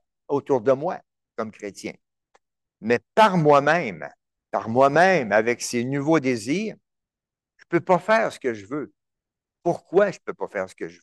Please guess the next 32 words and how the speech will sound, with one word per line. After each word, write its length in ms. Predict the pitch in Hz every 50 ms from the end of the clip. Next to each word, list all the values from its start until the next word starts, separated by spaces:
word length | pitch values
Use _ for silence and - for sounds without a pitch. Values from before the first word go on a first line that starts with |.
| -
veux ? 100 | - - _ _ _ _ _ _ _ _ _ _ _ _ _ _ _ _ _ _ _ _ _ _ _ _ _ _ _ _ _
C'est 160 | - - -
le 60 | 78
péché 500 | - - 123 120 117 - - 151 185 -
qui 120 | - - 85
habite 260 | 82 90 82 - 80
en 80 | 71 69
moi, 260 | 73 69 67 69 - _ _ _ _ _ _ _ _ _ _ _ _ _ _ _
qui, 420 | _ - - 123 117 120 - - _ _ _
qui 140 | - 117 101
crée 300 | - - 117 151 170 147
des, 240 | 117 120 117 110
des 140 | 107 110 113
blocages. 840 | 98 107 120 117 - - 156 156 180 180 120 101 85 80 - - _ _ _ _ _ _ _ _ _ _ _ _ _ _ _ _ _ _ _ _ _ _ _ _ _ _ _ _
Mais 120 | - - -
ça, 180 | - - 202
c'est 160 | 185 - 156
le 80 | 131 -
combat 460 | - - 175 175 170 139 160 214 214
du 120 | 151 123 123
chrétien. 400 | - - 107 113 - - 151 143
C'est 220 | - - 151 143
le 200 | 139 156 202 202
combat 460 | 185 - 160 160 147 127 131 190 214
qu'on 260 | 196 - 131 123 123 131
a 100 | 151 170
à 80 | 160
livrer 500 | 143 139 139 127 107 120 127 151 185 185 _ _ _ _ _ _ _ _ _ _ _ _ _ _ -
jour 340 | - 95 110 151 208 226 185 120
après 320 | 117 - - 101 107 104
jour. 320 | 98 101 127 156 127 87 - _ _ _ _ _ _ _ _ _ _ _ _ _ _ _ _ _ _ _ -
Euh, 420 | 90 92 92 92 90 90 87 76